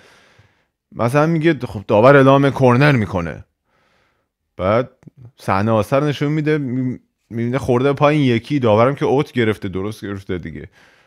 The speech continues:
میگه نه دیگه اصلاً اوت بود، این صحنه آثر کاملاً مشخصه که اوت بود دیگه، اصلاً اوت بود دیگه.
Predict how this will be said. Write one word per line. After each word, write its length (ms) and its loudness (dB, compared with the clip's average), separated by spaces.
میگه 220 -8
نه 340 0
دیگه 160 2
اصلاً 200 0
اوت 360 6
بود، 220 -6
این 100 -8
صحنه 320 -2
آثر 380 0
کاملاً 300 -4
مشخصه 640 2
که 100 -2
اوت 240 -4
بود 220 -14
دیگه، 180 -6
اصلاً 180 -4
اوت 280 0
بود 220 -8
دیگه. 360 -14